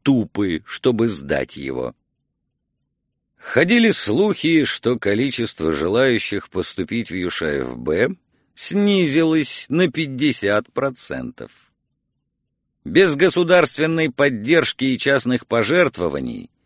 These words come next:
такой спад приведёт к неминуемому болезненному сокращению расходов, и плохая юридическая школа будет становиться только хуже. Марка Фрейзера и его однокурсников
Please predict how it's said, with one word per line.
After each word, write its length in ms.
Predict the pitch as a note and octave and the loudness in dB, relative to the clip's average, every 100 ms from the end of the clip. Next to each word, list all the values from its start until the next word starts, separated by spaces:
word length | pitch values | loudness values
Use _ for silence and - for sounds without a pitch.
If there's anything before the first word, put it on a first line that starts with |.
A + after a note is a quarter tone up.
| _ _ | _ _
такой 360 | C3+ C3+ E3+ C#3 | 0 2 2 0
спад 480 | - - D#3+ C#3+ - | -4 4 4 4 0
приведёт 540 | B2+ C3+ C3 C#3 D#3 | -2 0 0 0 -2
к 80 | - | -4
неминуемому 760 | C#3 C#3 C#3+ D#3 D3+ C#3+ C#3 | -2 0 0 0 0 0 0
болезненному 800 | G#2+ B2 C3+ B2+ A2 C3 B2+ B2 | 2 2 2 0 0 0 2 0
сокращению 800 | - A#2 A2 A2+ - A#2 B2 B2 | -2 -2 0 -2 -2 -2 0 0
расходов, 760 | C3+ C3 - D3+ G#2+ C2+ - _ _ _ _ _ _ | 0 -2 -2 0 0 -2 -10 _ _ _ _ _ _
и 100 | B2 | -4
плохая 720 | A#2+ C3 C3+ - D#3 E3 D3+ | -2 2 0 2 4 6 6
юридическая 880 | C3+ A2+ B2 A2 G#2+ E2 D2+ - D2+ | 4 0 -2 -2 -4 -6 -10 -8 -8
школа 520 | C#2 - F#3 G3+ F#3 D3 _ _ _ _ | -8 -4 2 4 4 2 _ _ _ _
будет 400 | - B2+ A3+ G#3+ | -6 0 2 0
становиться 680 | - - A#2+ G#2 B2+ F3+ D#3 | -4 -2 0 0 -2 -2 -6
только 400 | - A2 B2+ D#3 | 0 0 0 -2
хуже. 640 | - - C#2+ C2 B1+ B1 A#1+ _ _ _ _ _ _ _ _ _ - | -4 -6 -6 -4 -6 -8 -12 _ _ _ _ _ _ _ _ _ -8
Марка 440 | F2+ E3 D#3 E3 | 0 2 2 2
Фрейзера 640 | C#3+ A#2 E3 E3+ B2+ D3+ D3+ | 0 2 4 4 4 2 2
и 80 | C#3+ | 2
его 300 | C3+ B2+ C#3+ | 0 2 4
однокурсников 1300 | B2 B2+ A#2 C#3+ D3+ - B2+ A#2+ A2+ F#2 - - | 4 0 -2 -2 -4 -2 -4 -2 -2 -2 -8 -18